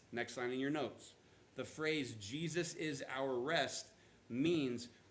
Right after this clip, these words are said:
we don't have to work for our salvation.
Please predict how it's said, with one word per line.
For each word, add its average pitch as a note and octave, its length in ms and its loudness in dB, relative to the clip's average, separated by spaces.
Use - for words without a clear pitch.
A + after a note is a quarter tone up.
we C#3 200 0
don't E3+ 240 4
have D3+ 360 -2
to D3 100 2
work C#3+ 520 2
for C#3 260 2
our C#3+ 120 4
salvation. D#3+ 760 2